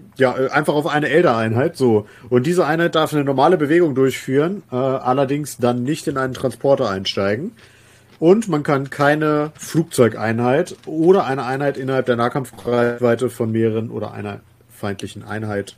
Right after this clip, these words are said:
wählen und man darf danach keinen Charge-Move machen. Ergo, Panzer fährt raus, sieht,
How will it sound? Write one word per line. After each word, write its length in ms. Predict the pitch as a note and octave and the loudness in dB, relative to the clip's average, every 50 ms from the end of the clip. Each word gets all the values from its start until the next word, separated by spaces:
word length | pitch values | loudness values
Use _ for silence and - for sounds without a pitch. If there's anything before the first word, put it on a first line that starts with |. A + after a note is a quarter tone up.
| - | -10
wählen 360 | A2+ A2 A2 G#2+ G#2 G#2 G#2 A#2+ | -4 -2 0 0 0 0 -2 -6
und 140 | B2+ B2+ | -8 -6
man 140 | B2 A#2 G#2 | -6 -4 -4
darf 180 | G#2+ G2+ G#2 - | -4 -4 -4 -4
danach 320 | - G2+ F#2 F#2+ F#2 - | -8 -10 -10 -10 -12 -12
keinen 200 | - G2 F#2+ F#2 - | -12 -12 -10 -10 -6
Charge-Move 460 | G#2+ G#2+ A2 G#2+ - G#2 F#2 D#2+ F2 | -6 -6 -6 -6 -6 -10 -10 -10 -12
machen. 260 | F2 D#2+ F2 E2+ E2+ _ - - - - - - - - - _ _ _ _ _ - | -16 -16 -16 -18 -20 _ -20 -20 -20 -20 -20 -20 -20 -20 -20 _ _ _ _ _ 0
Ergo, 540 | C#3 D3+ E3 E3+ F3 G3 G3 G#3+ A3 A3 - - | 2 4 4 6 6 6 6 6 4 0 -6 -6
Panzer 320 | - C#3+ D3 C#3+ - D#3 C3 | 0 0 0 2 2 2 2
fährt 260 | - C#3 B2+ - A#2+ | 4 2 2 2 2
raus, 400 | C#3 D#3 F#3 G#3+ A3 - - - - | 2 4 4 4 2 -2 -6 -10 -8
sieht, 500 | B2 G#2+ A2+ D3+ F3+ A3 A3+ A3 - | -6 -4 0 2 2 2 2 0 -4